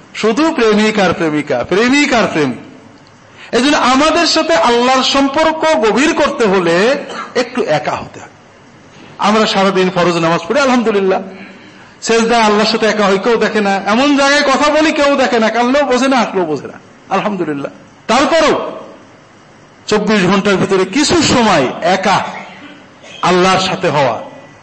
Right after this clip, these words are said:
মানুষ ঘুমিয়ে পড়েছে, আমি উঠেছি, সবাই কি মজা করে ঘুমাচ্ছে,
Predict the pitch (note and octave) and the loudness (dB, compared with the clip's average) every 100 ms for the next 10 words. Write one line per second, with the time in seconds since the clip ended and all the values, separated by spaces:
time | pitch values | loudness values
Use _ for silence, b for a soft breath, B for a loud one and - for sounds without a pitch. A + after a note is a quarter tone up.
0 | - D#3+ F#3+ F#3 D3+ F3 F3 E3 D#3+ D#3 | -2 0 2 0 0 0 0 0 0 0
1 | - D3 - - - - - - - E3+ | 0 0 -2 -10 -20 -20 -20 -8 -2 0
2 | E3+ E3 D3 D#3 C#3 - - - - - | 2 0 0 0 -2 -4 -16 -20 -20 -20
3 | - - - G#3+ A3+ A#3 A3 A3 F#3 E3 | -20 -18 -4 0 2 2 2 0 2 2
4 | E3 G3 G3+ F#3+ E3 D3+ E3 E3 E3+ D3 | 2 2 2 0 0 0 -2 -2 -2 -2